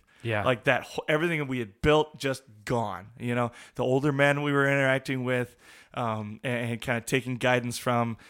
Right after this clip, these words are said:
Speaker 2: because we, we built that, you know, and it just gone. It dropped out from underneath us. And so I looked everywhere for it, and I couldn't find it. Um, and, uh, like, you find some podcasts and stuff that are, like,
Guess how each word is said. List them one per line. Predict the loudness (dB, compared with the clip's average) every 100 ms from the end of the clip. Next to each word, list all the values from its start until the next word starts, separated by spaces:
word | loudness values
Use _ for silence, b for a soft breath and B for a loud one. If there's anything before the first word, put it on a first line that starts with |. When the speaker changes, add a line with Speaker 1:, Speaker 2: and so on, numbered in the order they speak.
| B -10
Speaker 2:
because | 0 2 2 -2
we, | 0 0
we | 0 -2
built | 2 4 4 2
that, | -2 -2
you | -4
know, | -4 -2 -2
and | -4
it | -4 -4
just | -4 -6 -6 -16 _
gone. | -8 -8 -8 -16 _ _
It | -10
dropped | 2 2 2
out | -2 -2
from | -6
underneath | -6 -6 -8
us. | -16 B B B B
And | -8
so | -6 -6
I | -6
looked | -10 -10
everywhere | -10 -8 -8 -10
for | -16 -18
it, | -18
and | -16
I | -16 -10
couldn't | -4 -4 -6 -14
find | -10 -8 -6 -8
it. | -12 b b b b -2
Um, | 0 2 0 -6 -2
and, | 2 2 0 -2
uh, | -2 -2 -6 -10
like, | -6
you | -6
find | 0 0 2 0 -6
some | -8 -4 0 2 0 -2 -4 -6 -10 -20 -20 _ -20 -8
podcasts | -2 -2 -2 -4 -2 -2 -6
and | -8
stuff | -6 -8 -6
that | -8
are, | -8
like, | -10 -14